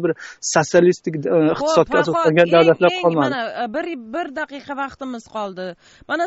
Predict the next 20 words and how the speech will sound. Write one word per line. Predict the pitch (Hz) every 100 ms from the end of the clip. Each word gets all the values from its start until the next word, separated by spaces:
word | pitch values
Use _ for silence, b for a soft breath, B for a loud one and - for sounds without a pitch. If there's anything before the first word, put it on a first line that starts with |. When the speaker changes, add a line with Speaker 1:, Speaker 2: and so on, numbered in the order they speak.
| -
Speaker 2:
shu |
Speaker 1:
Ha, | 320 202
Speaker 2:
bugun, | 160
Speaker 1:
va | 196 269
Speaker 2:
bugungi | 330 359 349
suhbatda | - 320 339 349
tilga | 339 294 330
olingan | 330 311 320 320
formulalarni | 330 359 320 311 294 294 302 -
hammasini | 277 349 359 311 277
biladi | 247 220 196
hukumatda | - 226 196 - 190
o'tirganlar. | 190 180 175 151 151 202
Ularning | 254 285
orasida | 294 277 - 294 247
juda | 285 339
aqlli | 294 285 262 254
odamlar, | 226 208 196 190 208
mutaxassislar | 302 285 269 - 269 254
ko'p. | 262